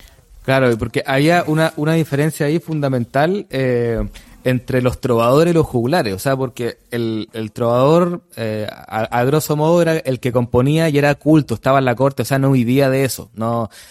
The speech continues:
era, era como cuando de pronto aparece así un profesional de otra cosa que cuenta cuentos y, y no cobra porque, porque <laughs> él total gana <laughs> plata con otro.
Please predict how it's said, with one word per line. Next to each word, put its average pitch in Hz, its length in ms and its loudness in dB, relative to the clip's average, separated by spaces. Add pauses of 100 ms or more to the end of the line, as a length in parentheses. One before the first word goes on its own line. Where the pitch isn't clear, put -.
(200)
era, 123 380 -2
era 123 260 -2
como 120 240 -2
cuando 110 420 -2
de 107 120 -4
pronto 123 260 -4
aparece 120 540 -2
así 107 180 -8
un 123 80 -4
profesional 123 540 -4
de 127 60 0
otra 127 180 0
cosa 135 260 -4
que 123 80 -6
cuenta 127 300 -4
cuentos 143 300 -2
y, 123 100 -2
y 120 80 -4
no 127 160 2
cobra 147 340 4
porque, 113 560 -2 (180)
porque - 720 -6
<laughs> - 120 -10
él 139 160 0
total 143 340 0
gana 143 220 0 (120)
<laughs> - 160 -8
plata 147 320 0
con 139 120 -2
otro. 135 180 -4